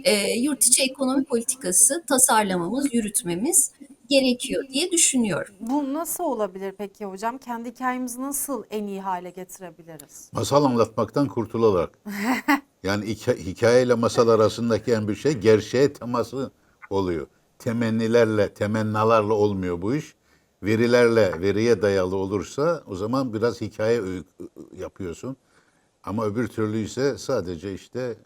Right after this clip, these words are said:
Speaker 3: masal okuyorsun. O yüzden önce bizim hikayeye ihtiyacımız var. Masallardan vazgeçerek hikayeye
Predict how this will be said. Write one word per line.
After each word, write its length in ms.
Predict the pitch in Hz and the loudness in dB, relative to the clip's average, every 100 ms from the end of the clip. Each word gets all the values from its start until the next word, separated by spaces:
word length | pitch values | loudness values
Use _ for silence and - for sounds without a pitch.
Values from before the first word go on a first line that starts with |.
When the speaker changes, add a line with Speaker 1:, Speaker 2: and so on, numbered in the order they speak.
| 101 | -10
Speaker 3:
masal 340 | 101 113 110 87 | -6 -2 -2 -2
okuyorsun. 500 | 78 85 82 - 117 | -6 -8 -10 -10 -10
O 80 | |
yüzden 220 | 107 104 113 | -8 -6 -6
önce 260 | 110 110 | -6 -6
bizim 240 | 107 123 104 | -6 -6 -8
hikayeye 380 | 95 104 107 | -2 0 2
ihtiyacımız 600 | 104 - 90 78 80 76 | 0 -6 -8 -8 -12 -12
var. 120 | 78 73 _ _ _ - | -12 -14 _ _ _ -2
Masallardan 720 | 113 - 147 143 139 143 139 | -2 2 4 4 4 2 4
vazgeçerek 680 | 135 120 127 - 139 110 - | 2 2 -4 -2 0 -2 -4
hikayeye 500 | 98 104 101 92 | -4 -2 0 -2